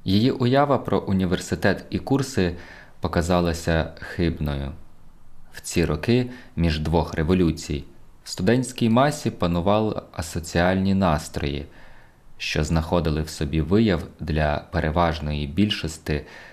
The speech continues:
в цілковитій відсутності будь-яких духовних інтересів.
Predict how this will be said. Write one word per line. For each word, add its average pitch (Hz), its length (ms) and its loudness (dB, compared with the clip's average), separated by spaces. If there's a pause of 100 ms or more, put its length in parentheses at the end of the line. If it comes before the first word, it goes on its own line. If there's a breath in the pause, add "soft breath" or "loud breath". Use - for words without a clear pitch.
(120 loud breath)
в - 80 -20
цілковитій 101 760 0
відсутності 92 800 -4
будь-яких 90 540 0
духовних 82 640 -2
інтересів. 85 720 -2